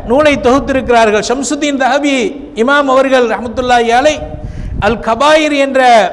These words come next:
ஒரு பெரும் பாவம் என்ற ஒரு நூலை தொகுத்திருக்கிறார்கள். இந்த ஈமானுடைய கிளைக்கும் பெரும் பாவத்திற்கும் மத்தியில இந்த இரண்டு நூல்களையும் ஒப்பிட்டு பார்க்கும்போது, எதெல்லாம் உன்னை சொர்க்கத்திற்கு கொண்டு சேர்க்குமோ,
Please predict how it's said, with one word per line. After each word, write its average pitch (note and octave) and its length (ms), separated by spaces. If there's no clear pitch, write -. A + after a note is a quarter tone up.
ஒரு G#3+ 200
பெரும் D4 340
பாவம் D4+ 340
என்ற C4 500
ஒரு G#3 160
நூலை D4+ 320
தொகுத்திருக்கிறார்கள். A3 840
இந்த A3+ 180
ஈமானுடைய D#4+ 680
கிளைக்கும் D4+ 640
பெரும் D#4+ 280
பாவத்திற்கும் D#4 640
மத்தியில C#4+ 460
இந்த A#3+ 300
இரண்டு D4 360
நூல்களையும் D4+ 500
ஒப்பிட்டு D4+ 400
பார்க்கும்போது, C4 800
எதெல்லாம் D4+ 520
உன்னை D#4 340
சொர்க்கத்திற்கு D4+ 640
கொண்டு D4 240
சேர்க்குமோ, D4 520